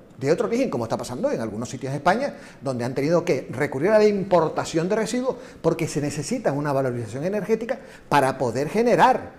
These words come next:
¿de acuerdo? Ya no estamos hablando de que vamos a quemar, digamos, entre comillas, no sé, es que vamos a generar energía también, a base de basura. Por eso que tienes que garantizar que puedas traerla de otros lados. O sea, un disparate por completo a los que nos han llevado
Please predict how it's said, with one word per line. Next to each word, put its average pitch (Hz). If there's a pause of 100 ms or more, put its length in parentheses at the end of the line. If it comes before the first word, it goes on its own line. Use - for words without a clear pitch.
(140)
¿de 123
acuerdo? 196
Ya 165
no 233
estamos 226
hablando 185
de 151
que 135 (220)
vamos 143
a 131 (420)
quemar, 147 (180)
digamos, 135
entre 127
comillas, 120
no 104
sé, 107 (340)
es -
que 107
vamos 110
a -
generar 117
energía 139
también, 90 (320)
a 104
base 123
de 135
basura. 104 (560)
Por 113
eso 110
que 139
tienes 123
que 151
garantizar 123
que 156
puedas 135
traerla 139
de 127
otros 104
lados. 120 (260)
O -
sea, - (120)
un 165
disparate 131 (120)
por 110
completo 139 (320)
a 139
los 120
que 131
nos 117
han 180
llevado 220